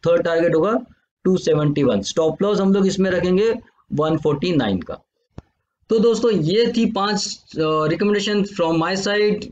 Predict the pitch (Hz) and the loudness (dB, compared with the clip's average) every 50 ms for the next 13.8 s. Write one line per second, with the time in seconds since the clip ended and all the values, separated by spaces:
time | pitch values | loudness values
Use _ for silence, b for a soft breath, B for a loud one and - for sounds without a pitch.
0 | - - - 147 160 160 165 170 165 170 196 185 160 160 165 151 196 202 202 202 | -14 -8 -6 -2 0 0 0 2 0 0 0 0 -2 -2 -2 -2 -2 -2 -2 -2
1 | 196 190 185 170 190 196 196 202 196 190 190 190 - 185 196 185 - 196 185 180 | -2 -2 0 0 2 2 2 2 0 -2 -2 -2 -2 -2 -2 0 -2 -2 -2 -2
2 | 196 196 190 190 175 - - 185 175 175 170 165 175 170 - 151 151 180 202 196 | -2 -2 -2 -4 -4 -4 -4 -4 -2 -2 -2 -2 -2 -2 -2 0 0 0 0 -2
3 | 202 190 - - 202 196 196 208 214 208 208 B B B B B B B - 151 | -2 -4 -4 -2 -2 0 0 0 0 -2 -4 B B B B B B B -6 -4
4 | 156 160 160 156 160 165 170 170 196 196 196 190 - - - 147 156 170 175 185 | -2 0 2 2 2 4 2 2 2 2 2 0 -2 -4 -2 0 0 2 2 2
5 | 185 170 165 165 160 151 - 180 180 180 185 190 190 196 - - - - - _ | 0 0 0 -2 -2 -2 0 0 2 2 2 2 2 0 -2 -4 -6 -10 -20 _
6 | - - - - - _ _ _ _ - - 117 123 127 123 131 127 - 170 160 | -20 -20 -20 -20 -20 _ _ _ _ -6 -4 -2 -2 -2 -2 -4 -2 -2 -2 -2
7 | 151 180 180 190 196 208 208 208 190 208 208 208 208 214 220 208 208 208 190 185 | 0 0 0 2 2 0 0 2 2 2 2 2 0 0 -2 -2 -2 -2 -2 -2
8 | - - - 165 165 165 165 160 160 - - 151 160 165 170 165 - - 156 151 | -2 -4 -4 -2 0 0 0 0 0 -2 -2 -2 -2 -2 -4 -4 -4 -6 -6 -4
9 | - 180 180 180 180 175 - 165 170 180 185 196 208 208 196 - - b b b | -4 -4 -2 -2 -2 -2 0 0 0 0 0 -2 -2 -4 -6 -8 -10 b b b
10 | b b b b _ 143 151 180 202 196 220 226 196 160 160 170 170 - - 170 | b b b b _ -2 0 0 2 2 2 0 2 2 0 0 -2 -2 -2 -2
11 | 180 185 185 175 - 147 151 135 143 165 156 - - 180 180 175 - - 156 151 | -2 0 0 -2 -2 -2 -2 -4 -4 -4 -4 -2 -2 -2 -2 -2 -4 -4 -4 -4
12 | 156 - - 190 190 196 190 170 190 190 190 190 196 190 190 196 202 202 196 196 | -4 -2 -2 -2 0 0 0 0 0 0 -2 -2 0 0 0 0 0 0 0 0
13 | 175 160 165 175 185 185 185 - 185 185 196 208 214 202 - - | 0 2 2 0 -2 -4 -2 -2 0 0 2 2 0 0 -2 -6